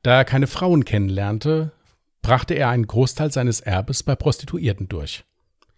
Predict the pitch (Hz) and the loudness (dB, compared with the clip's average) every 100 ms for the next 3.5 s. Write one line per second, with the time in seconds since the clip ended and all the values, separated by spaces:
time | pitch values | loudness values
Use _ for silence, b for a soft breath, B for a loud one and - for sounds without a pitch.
0 | b b b b - 104 120 139 123 - | b b b b -2 2 2 2 0 0
1 | 180 - 117 95 110 131 117 110 104 101 | -2 -2 -4 -2 -2 0 0 2 0 0
2 | 131 120 127 - 104 127 92 - 117 - | 0 0 -2 0 0 0 -2 -8 -10 -8
3 | 120 139 82 71 | -6 -4 -4 -6